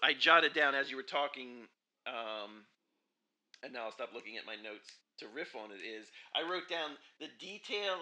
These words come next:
of the problem, and then I wrote down, uh, like, reconnecting someone. And what I'm, what I meant to, uh, what I'm saying to myself that I wanna talk about is, for me, when you talk about mentoring and coaching and you're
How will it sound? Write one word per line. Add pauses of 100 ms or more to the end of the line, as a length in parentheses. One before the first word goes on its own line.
(100)
of
the (140)
problem, (340)
and
then
I
wrote
down, (480)
uh, (240)
like,
reconnecting
someone.
And
what
I'm,
what
I
meant (460)
to, (360)
uh,
what
I'm
saying
to
myself
that
I
wanna
talk
about
is, (320)
for
me, (360)
when
you
talk
about
mentoring
and
coaching
and
you're